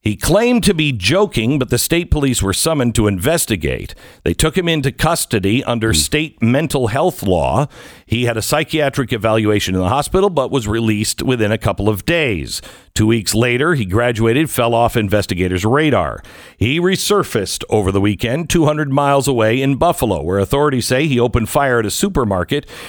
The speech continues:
Speaker 1: in a predominantly black area, killing ten people, wounding three others in the deadliest racist massacre in the United States history.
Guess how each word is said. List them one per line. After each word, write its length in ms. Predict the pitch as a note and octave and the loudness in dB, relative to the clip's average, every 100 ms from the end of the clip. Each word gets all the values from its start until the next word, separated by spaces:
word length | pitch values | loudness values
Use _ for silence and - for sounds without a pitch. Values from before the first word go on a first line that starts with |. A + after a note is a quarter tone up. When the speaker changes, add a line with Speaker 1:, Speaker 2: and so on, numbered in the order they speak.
| - | -6
Speaker 1:
in 160 | A#2 B2+ | -4 0
a 60 | |
predominantly 680 | C3 B2 C3+ C#3+ D#3+ E3+ E3+ | 0 0 2 2 2 2 0
black 400 | B2+ C3 B2 B2 | 2 0 0 0
area, 380 | A2 G2 G#2 B2 | 0 2 0 0
killing 420 | - C3+ C3+ C3+ | -2 0 -2 -2
ten 340 | C3 B2 C3 | -2 -2 -2
people, 460 | A#2 A2 - G#2 A2 | -2 -2 0 0 0
wounding 640 | F#2+ C3+ D3+ D3+ C#3+ C#3 | 0 2 2 2 0 0
three 340 | - C#3+ C#3+ | 0 0 2
others 380 | B2+ G#2 G2+ G#2 | 2 0 -2 0
in 80 | A#2 | 0
the 80 | A2+ | 0
deadliest 560 | C3+ D#3 F3 F3 D#3+ | -2 0 2 2 0
racist 600 | G#2 G#2 D3 - D#3+ - | -2 0 0 0 -2 -2
massacre 760 | F2+ A2 C#3+ C#3 A#2+ - E2 D#2+ - - - - | -2 0 0 -2 -4 -2 -2 -4 -10 -20 -20 -6
in 260 | C3+ D#3 | -2 0
the 60 | C#3 | 0
United 380 | C3+ A2+ A2+ G#2 | 0 0 0 -2
States 320 | G#2 G2 - | -4 -4 -2
history. 460 | F#2 - A1+ G1+ | -2 -2 -8 -10